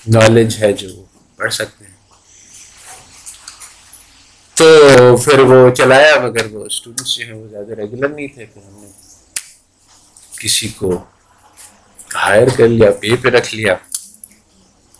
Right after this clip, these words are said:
اور ولیجز کی طرف سے اس کو پے کروایا۔ ایک تو ایجوکیشن کا مسئلہ جو relatively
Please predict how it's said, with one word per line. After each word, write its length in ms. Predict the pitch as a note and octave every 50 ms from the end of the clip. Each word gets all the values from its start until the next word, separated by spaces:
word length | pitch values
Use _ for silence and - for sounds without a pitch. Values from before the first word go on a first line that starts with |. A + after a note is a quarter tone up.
| _ _ _ - - -
اور 320 | - G2+ F#2+ F#2+ F2+ F2 D#2+ D#2 - _ _ - - - _ _ _ _ _ _ _ _ _ _ _ _ _ _ _ _ _ _ _ _ _ _ - - _ _ _ - - - A2
ولیجز 500 | G#2+ G#2+ G#2+ A2 G#2 A2 A#2+ A#2 A2+ A2+ -
کی 80 | A#2
طرف 320 | G2+ - G#2 G2+ G2 - -
سے 140 | - - - _ _ _ _ _ _ _ _ _ _ _ _ _ _ _ _ _ _ _ - _ _ _ _ _ _ _ _ _ _ _ _ E3 F3 F#3 F#3 F#3 F#3 F#3 F#3 F#3 F#3 F3 _ - - - E3 - - - - - - - - - - - - - - -
اس 160 | - - - -
کو 160 | - G#2+ F#2+
پے 220 | F#2+ G#2 G#2 G#2+
کروایا۔ 460 | G2+ - G#2 F#2 F#2+ F#2 F#2 F2+ F2+ F2 - - - - - _ _ _ _ - _ _ _ _ _ _ _ _ _ _ _ - - - - - - - - -
ایک 280 | C#3 C#3+ C#3+ C#3+ C#3+
تو 60 | C#3+ C#3
ایجوکیشن 680 | C#3 C#3+ C3+ B2 C3+ B2+ C#3 C#3 B2+ B2+ D3+ C#3 C3+
کا 100 | B2+ C3
مسئلہ 340 | B2 B2 A#2+ - - A#2+ A#2
جو 160 | A#2 C3 D#3+ F3
relatively 800 | F3 - - - - D#3 E3 F3 F3+ F3+ F#3 F3+ F#3 F3+ F3+